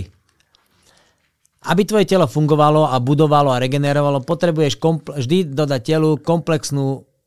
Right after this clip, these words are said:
bielkovinu. To znamená všetky aminokyseliny v takom množstve, aby telo vedelo vytvoriť bielkovinu. Ona, že áno. A ty tu rozprávaš ľuďom o tomto.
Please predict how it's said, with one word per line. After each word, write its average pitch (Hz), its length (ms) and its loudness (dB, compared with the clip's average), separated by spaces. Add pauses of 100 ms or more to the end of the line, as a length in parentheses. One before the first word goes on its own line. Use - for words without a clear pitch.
(600)
bielkovinu. 139 560 0
To 147 100 -2
znamená 151 540 0 (440)
všetky 190 420 0
aminokyseliny 165 1120 0 (540)
v - 140 -20
takom 180 320 2
množstve, 139 400 2 (420)
aby 175 240 2
telo 170 260 2
vedelo 147 280 2
vytvoriť 131 380 -2
bielkovinu. 107 580 -4 (1300)
Ona, 123 180 -4
že 123 80 -4
áno. 147 400 -4 (720)
A 143 80 -2
ty 233 160 -2
tu 208 120 2
rozprávaš 165 480 2
ľuďom 135 280 0
o 120 80 0
tomto. 98 320 -6